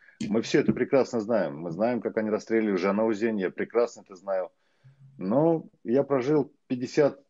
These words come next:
больше пятидесяти лет, и я считаю, что я много чего в этой жизни видел, и я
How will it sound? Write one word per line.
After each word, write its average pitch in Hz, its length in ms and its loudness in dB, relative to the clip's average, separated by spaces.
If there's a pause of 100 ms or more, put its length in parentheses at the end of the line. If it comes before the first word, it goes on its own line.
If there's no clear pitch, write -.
(140)
больше 139 320 -2
пятидесяти 127 540 -2
лет, 151 340 4
и 110 40 0
я 127 220 2
считаю, 120 440 0
что 101 800 -4
я 98 640 6 (140)
много 117 320 2
чего 104 160 0
в - 40 2
этой 101 160 -2
жизни 113 300 0
видел, 123 360 0
и 98 80 -2
я 113 360 2